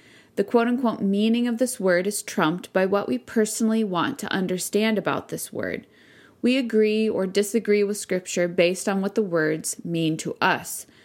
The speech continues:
not based on what the words actually communicate or how they were originally used by the authors. We value our own voice over the voices of the ones who wrote Scripture.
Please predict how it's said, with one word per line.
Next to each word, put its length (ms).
not 360
based 300
on 60
what 100
the 80
words 560
actually 500
communicate 840
or 60
how 280
they 160
were 320
originally 540
used 520
by 180
the 180
authors. 600
We 200
value 500
our 240
own 260
voice 600
over 240
the 100
voices 560
of 120
the 80
ones 420
who 100
wrote 320
Scripture. 600